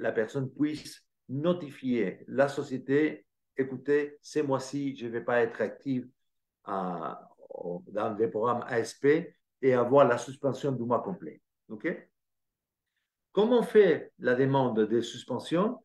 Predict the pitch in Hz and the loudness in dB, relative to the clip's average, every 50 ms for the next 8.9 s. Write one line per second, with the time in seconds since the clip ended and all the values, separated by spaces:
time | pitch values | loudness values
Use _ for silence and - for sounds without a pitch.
0 | _ _ _ _ _ _ _ _ _ _ _ _ 139 135 156 156 156 147 135 - | _ _ _ _ _ _ _ _ _ _ _ _ 2 4 6 6 8 6 4 4
1 | - - - - _ _ _ - 120 120 113 110 110 110 123 123 120 120 123 127 | 2 -4 -10 -16 _ _ _ -2 2 2 4 4 4 4 4 4 4 4 4 2
2 | 123 - 156 175 170 156 151 160 175 190 208 214 220 196 - - _ _ - 123 | 2 2 2 2 4 6 6 6 6 6 4 2 2 0 -6 -12 _ _ -4 2
3 | 131 123 127 131 127 - 160 160 156 - 165 151 156 143 - 151 156 170 190 226 | 4 4 4 2 0 -2 -4 -4 -4 -4 -4 -4 -4 -2 2 2 4 4 4 2
4 | 254 - - _ _ _ _ - 117 117 117 117 113 117 127 147 175 196 214 214 | 0 -4 -12 _ _ _ _ -8 -4 -2 -2 -2 -4 -4 -4 -4 -2 -2 -4 -6
5 | - _ _ _ _ _ _ _ 127 127 127 123 - - - - 139 147 160 185 | -10 _ _ _ _ _ _ _ 0 2 2 2 2 0 2 4 4 6 6 4
6 | 214 - - _ _ _ _ _ _ _ _ 135 135 127 131 127 135 156 175 170 | 0 -2 -6 _ _ _ _ _ _ _ _ 0 2 2 2 2 0 0 -2 -2
7 | - - 143 135 - 151 147 127 - - - - 165 131 - - - - _ _ | -6 -12 -14 -8 -2 -2 -2 -2 -2 -6 -4 -2 -2 -2 -2 -6 -12 -18 _ _
8 | _ _ - 135 120 - - - - 98 - - 123 123 117 - - | _ _ -2 0 0 0 0 -2 -2 -4 -4 -2 -4 -4 -4 -4 -6